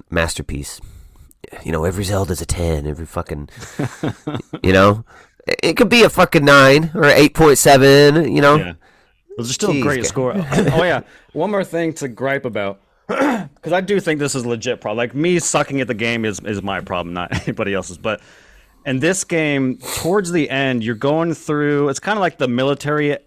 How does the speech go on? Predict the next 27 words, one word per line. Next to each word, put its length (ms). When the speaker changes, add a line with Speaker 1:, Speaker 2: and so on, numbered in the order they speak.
Speaker 2:
S 240
section 560
with, 140
like, 140
the 100
turrets 440
that 180
you 80
have 80
to, 80
like, 180
sneak 380
past 320
or 40
whatever. 320
But 80
at 80
one 180
point, 260
you 160
get, 220
you 140
get 200
to 120
this 200
enemy 300
that 200